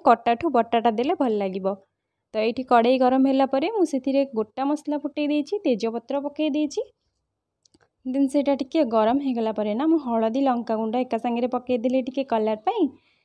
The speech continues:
ଦେନ୍ ପିଆଜ ପକେଇକି ଜଷ୍ଟ ହାଲକା ଫ୍ରାଏ କରିବା, ତାକୁ ଗୋଲ୍ଡେନ୍ ବ୍ରାଉନ୍ ବି କରିବାର ନାହିଁ। ତ କାହିଁକିନା ଏଠି ଲଙ୍କା ପୋଡ଼ିଗଲେ ଭଲ ସ୍ମେଲ୍ ଆସିବନି। ତ ଏଇ ଷ୍ଟେଜ୍ରେ ଆମେ ଅଦା ରସୁଣ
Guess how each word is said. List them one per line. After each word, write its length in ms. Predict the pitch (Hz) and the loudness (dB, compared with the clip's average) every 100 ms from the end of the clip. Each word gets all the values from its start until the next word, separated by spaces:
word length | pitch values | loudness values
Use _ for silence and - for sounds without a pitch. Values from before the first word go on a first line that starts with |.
| _ _ | _ _
ଦେନ୍ 160 | 226 240 | -8 -6
ପିଆଜ 340 | 226 220 226 | -2 0 0
ପକେଇକି 380 | 247 233 240 262 | -4 -4 -4 -2
ଜଷ୍ଟ 280 | 247 262 - | -2 -4 -6
ହାଲକା 400 | 226 214 202 233 | -4 -4 -2 -4
ଫ୍ରାଏ 280 | 226 240 220 | -4 -2 -2
କରିବା, 360 | 220 277 370 320 | -2 -2 2 0
ତାକୁ 260 | 262 254 | 0 -8
ଗୋଲ୍ଡେନ୍ 420 | 226 220 214 220 226 | -2 0 0 -2 -2
ବ୍ରାଉନ୍ 260 | 233 226 | 0 0
ବି 100 | 240 | -2
କରିବାର 420 | 240 220 226 220 | -2 -2 -2 -2
ନାହିଁ। 240 | 262 370 277 220 _ _ _ _ _ _ | -2 0 0 -2 _ _ _ _ _ _
ତ 60 | 220 | -6
କାହିଁକିନା 300 | 269 285 302 | 0 2 0
ଏଠି 120 | 277 | 0
ଲଙ୍କା 460 | 285 240 240 - 269 269 269 262 | 2 2 0 -2 0 0 -2 0
ପୋଡ଼ିଗଲେ 440 | 240 240 240 254 | 0 2 0 -2
ଭଲ 180 | 240 240 | -2 -2
ସ୍ମେଲ୍ 380 | 247 - 240 240 | -4 -4 -4 -2
ଆସିବନି। 440 | 240 233 226 262 440 _ _ _ _ | -4 -4 -4 -2 -4 _ _ _ _
ତ 20 | - | -2
ଏଇ 80 | 240 | -2
ଷ୍ଟେଜ୍ରେ 400 | 247 247 220 - | 0 0 0 0
ଆମେ 220 | 202 240 453 | -2 -2 2
ଅଦା 260 | 311 220 254 277 | 2 2 2 2
ରସୁଣ 360 | 254 254 247 | 0 -2 0